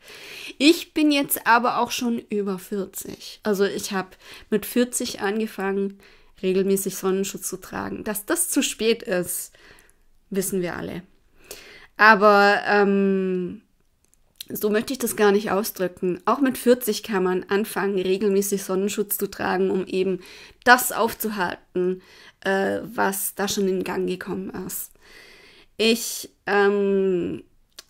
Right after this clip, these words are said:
war sehr, sehr lange der Meinung, dass, äh, sich die Haut bezüglich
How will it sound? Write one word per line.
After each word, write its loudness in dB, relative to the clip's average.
war 6
sehr, 6
sehr 4
lange 4
der 0
Meinung, 0
dass, -2
äh, -4
sich -4
die -10
Haut -2
bezüglich -2